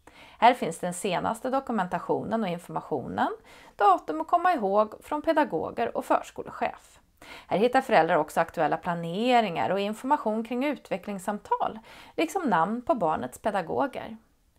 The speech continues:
Från startsidan kan föräldrar lätt klicka sig vidare om de vill läsa mer.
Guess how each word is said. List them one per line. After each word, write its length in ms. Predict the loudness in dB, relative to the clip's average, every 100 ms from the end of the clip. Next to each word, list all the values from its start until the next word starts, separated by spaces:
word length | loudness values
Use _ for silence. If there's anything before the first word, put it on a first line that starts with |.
| -20 -20 -16
Från 180 | -2 -2
startsidan 800 | 2 6 6 4 -2 0 0 0
kan 140 | -4
föräldrar 340 | -2 0 2 2
lätt 240 | 0 -2
klicka 280 | -10 -8 -6
sig 160 | -6
vidare 440 | -6 -2 0 0 -2 -8 _
om 200 | -2 0
de 140 | 0 0
vill 100 | 0
läsa 300 | -2 -4 -8
mer. 300 | -8 -10